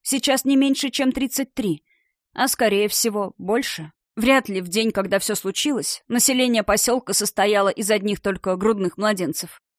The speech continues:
Кирилл представил, каково тут было жить, и содрогнулся.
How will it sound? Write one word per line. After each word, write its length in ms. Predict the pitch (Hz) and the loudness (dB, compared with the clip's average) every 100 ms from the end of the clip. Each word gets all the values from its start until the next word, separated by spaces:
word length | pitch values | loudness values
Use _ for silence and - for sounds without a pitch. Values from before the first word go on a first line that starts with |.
| _ _ _ - | _ _ _ -2
Кирилл 300 | 277 269 240 | 2 2 0
представил, 640 | 247 226 - 277 277 220 | -4 -2 0 0 -2 -2
каково 500 | 196 247 - 247 233 | -4 -8 -4 -2 -2
тут 200 | 262 254 | -4 -4
было 320 | 214 262 247 | -2 -2 0
жить, 420 | 233 214 285 - - _ _ _ _ | 0 0 0 -2 -10 _ _ _ _
и 180 | - 226 | -4 -2
содрогнулся. 880 | - 233 220 214 247 269 - 170 | 0 0 0 0 0 0 -2 -6